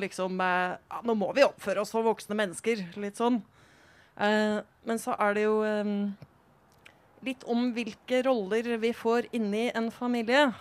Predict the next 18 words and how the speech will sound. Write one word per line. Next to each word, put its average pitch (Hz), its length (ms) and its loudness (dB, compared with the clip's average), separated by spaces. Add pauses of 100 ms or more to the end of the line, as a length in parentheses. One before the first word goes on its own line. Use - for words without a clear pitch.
(100)
og 226 160 0
hvordan 208 300 2
det 220 180 4
er 208 180 -2
så 233 220 -4
innmari 196 460 -4
lett 233 200 -4 (920)
i 220 80 -6
det 220 200 2
øyeblikk 196 520 0
du 208 100 4
reiser 202 360 2
hjem 190 200 -2
til 202 320 -6
jul, 208 440 0
eller 196 300 -4
du 214 120 0
reiser 202 320 0